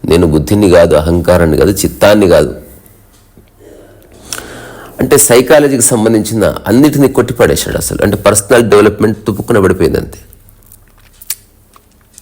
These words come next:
ఆ తర్వాత, ఆ, నేను ఈ ఇంద్రియాలు కాదన్నాడు, రుచిని కాదన్నాడు, వాసన కాదన్నాడు.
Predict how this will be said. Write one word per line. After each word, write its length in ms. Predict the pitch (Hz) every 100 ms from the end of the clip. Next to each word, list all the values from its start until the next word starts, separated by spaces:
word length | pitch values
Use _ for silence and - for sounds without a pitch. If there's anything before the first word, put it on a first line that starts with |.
| - - -
ఆ 80 | 123
తర్వాత, 580 | 143 131 - 101 120 - - - _ _ _ _ _ _ _ - -
ఆ, 1000 | 90 90 87 80 76 73 69 65 - 71
నేను 720 | 98 117 120 120 107 78 - - - - - - - -
ఈ 480 | 101 101 90 76 - - - - _ - - - _ _ _ _ -
ఇంద్రియాలు 480 | - 104 123 127 117
కాదన్నాడు, 480 | 107 101 104 95 90 - - _ - _ _ _ -
రుచిని 380 | 92 95 135 127
కాదన్నాడు, 540 | 107 95 87 85 78 76
వాసన 460 | 73 82 - 92
కాదన్నాడు. 440 | 78 73 - -